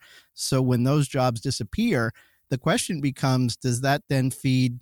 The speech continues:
you know, a populist movement to address income inequality and, and educational inequality? I mean, right now you have a, a capitalist system where pretty much anyone, especially in this time and day, anyone can find a job.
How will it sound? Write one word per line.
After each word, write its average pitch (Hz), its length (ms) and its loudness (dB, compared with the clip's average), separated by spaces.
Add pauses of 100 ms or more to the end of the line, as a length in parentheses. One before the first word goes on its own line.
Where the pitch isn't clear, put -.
you 143 120 -2
know, 113 160 0
a 120 60 0
populist 147 640 -2
movement 104 420 -2
to 123 280 -2
address 135 400 0
income 123 340 0
inequality 107 960 -2
and, 104 160 -4
and 120 140 -2
educational 123 680 -2
inequality? 107 800 -2
I 120 60 -2
mean, 117 320 -2
right 151 260 0
now 165 240 0
you 127 160 2
have 143 240 2
a, 120 240 -2
a 110 80 -6
capitalist 127 720 -4
system 120 560 -2
where 117 360 0
pretty 254 160 2
much 175 200 0
anyone, 151 400 2
especially 139 460 0
in 107 120 0
this 117 280 -4
time 120 300 2
and 104 120 0
day, 117 380 0
anyone 135 320 2
can 120 100 -4
find 120 240 0
a 113 60 -2
job. 101 280 -4